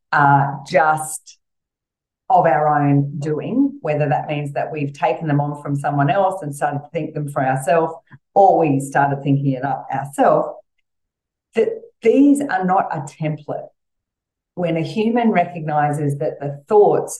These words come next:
are something that can be changed, that is peculiar to us, unique to us, and that we have complete control over what is thought about us, um, by us,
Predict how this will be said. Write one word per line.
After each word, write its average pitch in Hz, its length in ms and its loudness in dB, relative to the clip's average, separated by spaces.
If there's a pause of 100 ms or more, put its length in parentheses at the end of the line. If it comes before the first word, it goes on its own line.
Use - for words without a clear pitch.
are 151 240 -6
something 143 800 0 (180)
that - 220 -2
can 139 180 0
be 135 100 0
changed, 185 840 -2 (140)
that 143 440 2
is 143 580 -2
peculiar 208 720 4
to 156 200 -2
us, 156 360 0
unique 143 440 0
to 160 160 -2
us, 147 380 -2 (480)
and 151 360 0
that 165 200 2
we 165 100 0
have 156 240 -2
complete 202 760 0 (140)
control 165 1120 0 (360)
over 156 320 2
what 147 380 0
is 151 320 -6
thought 151 400 0 (240)
about 147 400 2
us, 143 240 2 (600)
um, 131 420 -2
by 156 360 2
us, - 520 -8